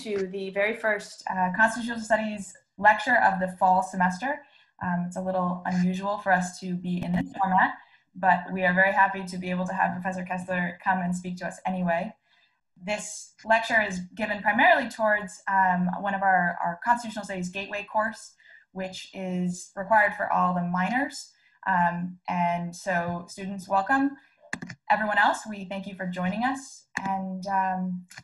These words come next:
our tradition here at the program is to have one of our student fellows in the Tocqueville Fellowship Program do the introduction. So, um, with that, I would like to introduce Blake Ziegler.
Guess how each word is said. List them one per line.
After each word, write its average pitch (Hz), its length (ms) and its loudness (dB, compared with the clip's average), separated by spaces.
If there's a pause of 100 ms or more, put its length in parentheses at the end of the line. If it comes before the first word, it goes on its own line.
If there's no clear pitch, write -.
(420)
our 214 160 6
tradition 262 360 -4
here 240 140 4
at 214 100 0
the 208 60 -2
program 214 400 2
is 190 220 -8
to 196 220 -8
have 196 340 2
one 208 140 0
of 202 100 0
our 180 240 4
student 220 400 -6
fellows 190 380 6
in 185 80 -4
the 180 120 -2
Tocqueville 202 380 -4
Fellowship 180 460 -2
Program 180 460 -2 (540)
do 233 180 -4
the 220 100 -4
introduction. 185 680 -2 (140)
So, 190 580 2 (400)
um, 185 380 0
with 190 200 -10
that, 220 280 6
I 208 80 2
would 196 100 -4
like 196 180 0
to - 80 -10
introduce 202 600 -10 (120)
Blake 185 220 -2
Ziegler. 254 520 -2